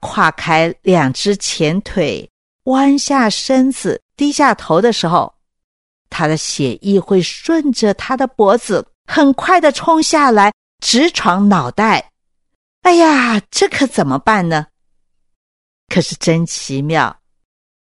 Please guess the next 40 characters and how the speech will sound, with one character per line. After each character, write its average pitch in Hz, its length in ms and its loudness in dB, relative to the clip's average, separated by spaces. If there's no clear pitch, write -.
创 302 240 -2
造 226 200 0
主 185 280 -4
对 226 200 2
长 185 320 -4
颈 139 240 -2
鹿 165 360 0
有 185 160 4
一 180 100 -2
个 226 100 2
特 277 340 0
别 160 200 -2
的 180 80 0
设 220 360 0
计， - 420 -10
在 339 160 0
它 - 200 -6
的 294 100 0
血 208 320 0
管 196 260 0
里 151 320 -2
装 277 240 0
了 254 100 0
一 - 140 -8
些 226 280 0
瓣 269 280 2
膜， 151 560 2
可 - 160 0
以 285 120 2
减 151 400 0
低 226 280 -2
血 190 360 -2
液 214 340 -2
往 151 180 -2
下 240 240 -2
面 202 180 2
冲 240 320 -2
的 226 100 0
速 247 300 -6
度。 180 320 -4